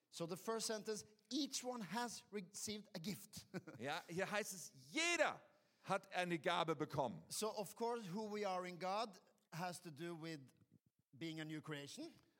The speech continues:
Speaker 2: Also, wer sind wir in Gott? Das hat natürlich damit zu tun, dass wir eine neue Schöpfung sind.
Speaker 1: But also there is a separate gift that God gives to each individual.
Speaker 2: Aber es gibt auch so Begabungen. Jeder bekommt es individuell von Gott dann
Speaker 1: And,
Speaker 2: geschenkt.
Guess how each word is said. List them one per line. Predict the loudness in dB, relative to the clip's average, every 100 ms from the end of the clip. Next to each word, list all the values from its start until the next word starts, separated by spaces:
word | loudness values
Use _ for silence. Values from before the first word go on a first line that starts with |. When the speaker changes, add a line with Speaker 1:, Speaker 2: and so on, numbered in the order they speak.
| 0
Speaker 2:
Also, | 2 2 -2 -2
wer | 2 4 2 0
sind | -2 0
wir | -2
in | 0
Gott? | 2 0
Das | 0 -4
hat | -4
natürlich | -4 -4 -4
damit | -6 -6
zu | -8
tun, | -6
dass | -6 -4
wir |
eine | -6 -4
neue | -2 -2 -2
Schöpfung | -4 -2 -4 -6 -12 -6
sind. | -6 -6 -6 -4
Speaker 1:
But | -4 -2
also | -2 -2 -2 -6 -6
there | -4 -4
is | -6
a | -6
separate | -4 -6 -6 -8 -8 -6
gift | -6 -6 -6
that | -6 -2
God | 0 0 -4 -14 _ -6
gives | -6 -6 -6
to | -6
each | -4 -6
individual. | -6 -4 -4 -4 -6 -10 -10 -2
Speaker 2:
Aber | 2 2 2
es | 0
gibt | -4 -6 -2
auch | -2
so | 0 -2 -2 -6 -6
Begabungen. | 2 2 4 2 0 -2
Jeder | -2 4 4 2 -2
bekommt | -4 -2 0 0 0
es | -4 -4 -10 -16 _ _ -4
individuell | -2 0 4 4 4
von | 2 0
Gott | 2 0 -4 -8
dann | -2 -2
Speaker 1:
And, |
Speaker 2:
geschenkt. | 0 -2 -4